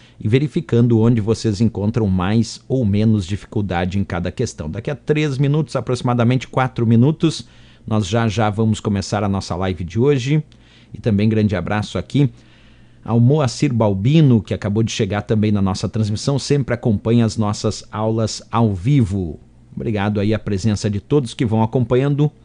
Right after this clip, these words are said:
Lembrando que precisamente às vinte horas, horário de Brasília, é o horário que nós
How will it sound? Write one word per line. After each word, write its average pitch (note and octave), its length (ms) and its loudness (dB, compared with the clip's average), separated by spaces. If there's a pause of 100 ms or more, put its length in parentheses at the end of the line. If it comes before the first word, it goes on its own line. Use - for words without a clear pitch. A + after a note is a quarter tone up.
(1160)
Lembrando A#2+ 380 2
que - 80 -10
precisamente A2+ 800 0
às F#2 180 -4
vinte B2+ 400 -2
horas, A#2+ 380 2
horário G2+ 300 0
de G#2 100 -2
Brasília, B2+ 460 0
é - 20 6
o D3+ 60 4
horário A#2+ 440 2 (480)
que C3+ 120 0
nós A2 520 2